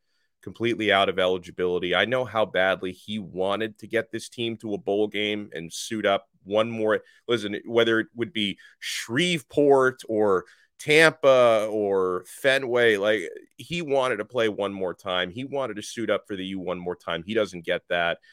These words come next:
Wasn't his fault. He left it all on the field in his final game, as I knew he would. Hundred one receiving yards and a touchdown.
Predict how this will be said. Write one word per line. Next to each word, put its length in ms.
Wasn't 340
his 200
fault. 400
He 100
left 300
it 100
all 240
on 80
the 80
field 340
in 80
his 140
final 380
game, 280
as 120
I 80
knew 180
he 140
would. 280
Hundred 360
one 240
receiving 480
yards 380
and 120
a 60
touchdown. 720